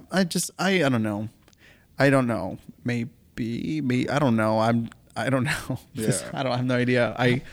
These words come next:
Speaker 1: hope that people are a little bit more
Speaker 2: Chill in the future.
Speaker 1: chill.
Speaker 2: Yeah, me too.
Speaker 1: And they're
Speaker 2: Something
Speaker 1: not as,
Speaker 2: horrible
Speaker 1: like,
Speaker 2: shit.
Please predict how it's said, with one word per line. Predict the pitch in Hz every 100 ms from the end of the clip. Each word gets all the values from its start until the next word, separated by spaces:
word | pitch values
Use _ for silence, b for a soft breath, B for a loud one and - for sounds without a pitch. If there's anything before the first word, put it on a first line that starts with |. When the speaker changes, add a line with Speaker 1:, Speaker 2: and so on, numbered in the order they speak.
| B B -
Speaker 1:
hope | - - 160 240 - - -
that | 339 330 - -
people | 226 - 330 311
are | 311
a |
little | 311 302
bit | 294 294 -
more | 208 208 208 202 190 196 b b -
Speaker 2:
Chill | - 110 107
in |
the | 110
future. | - - 120
Speaker 1:
chill. | 120 143 160 170 170
Speaker 2:
Yeah, | -
me | -
too. | - - 131
Speaker 1:
And | 127 123
they're | 120
Speaker 2:
Something | 127 139
Speaker 1:
not | 135
as, | 127 127
Speaker 2:
horrible | 139 127 127
Speaker 1:
like, | -
Speaker 2:
shit. | - 113 98